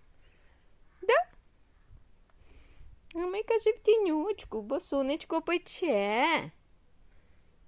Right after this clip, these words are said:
Пече сонечко? Ух. Ух.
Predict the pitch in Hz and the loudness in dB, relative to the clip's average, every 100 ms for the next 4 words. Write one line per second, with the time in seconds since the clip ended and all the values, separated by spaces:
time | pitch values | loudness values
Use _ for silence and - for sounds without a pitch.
0 | - - 226 - 571 - 640 381 180 - | -20 -8 -6 4 4 6 4 2 0 -6
1 | - - - - - - - - - - | -14 -14 -16 -20 -20 -20 -20 -20 -20 -20
2 | - - - - - - - - - _ | -20 -20 -20 -20 -20 -20 -20 -20 -20 _
3 | _ - - - - - - - - - | _ -20 -20 -20 -20 -20 -20 -20 -20 6
4 | 587 - - - - - - - - - | 8 8 4 -20 -20 -20 -20 -20 -20 -20
5 | - - - - - - - 605 - | -20 -20 -18 -18 -18 -20 4 8 8